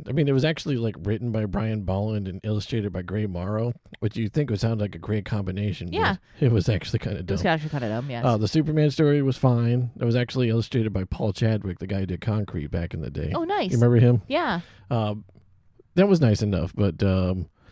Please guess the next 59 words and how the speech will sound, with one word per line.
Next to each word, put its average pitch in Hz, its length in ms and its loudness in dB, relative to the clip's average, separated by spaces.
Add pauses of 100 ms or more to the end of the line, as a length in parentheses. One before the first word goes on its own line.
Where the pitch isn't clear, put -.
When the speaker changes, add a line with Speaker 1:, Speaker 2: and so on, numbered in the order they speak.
(400)
Speaker 2:
I 302 80 -4
like 110 220 4
that 95 100 4
Speaker 1:
uh, 95 60 2
Speaker 2:
Superman 120 340 -2
story. 135 340 -4
Speaker 1:
yeah, 104 160 2
the 139 140 0
real 226 160 4
draw 135 220 6
for 107 120 -4
me 113 140 2
was 98 180 2
the, 98 320 -2
the 85 220 -4
last 101 320 -2
story 90 280 0
of 85 120 -4
the 80 80 -10
book, 73 320 -8
was, 85 240 -6
which 87 340 -4
is 87 60 -10
the 92 120 -8
Dead 98 240 -2
Man 78 220 -8
story. - 220 -12
Speaker 2:
The 202 100 0
Dead 214 180 0
Man 190 140 2
story 185 200 0
was 170 200 -2
excellent. 135 540 -10
Speaker 1:
Yeah. 92 260 -6
Speaker 2:
That 196 120 -4
was 208 100 -2
the 190 80 -4
best 175 200 -4
story 170 220 -2
out 147 80 0
of 151 80 -2
the 147 80 -6
book. 156 340 -2 (120)
<laughs> - 100 -20
Speaker 1:
Yeah. 98 220 0 (500)
So, 110 480 4
uh, 98 420 2
you 113 120 2
know, 98 180 4
Dead 107 240 2
Man's 104 220 0
wandering 104 320 0
around. 95 440 0
He's 95 140 0
all 98 160 0
like, 92 340 -2
"Oh, 117 280 -4
man, 110 240 0
everybody's 113 560 0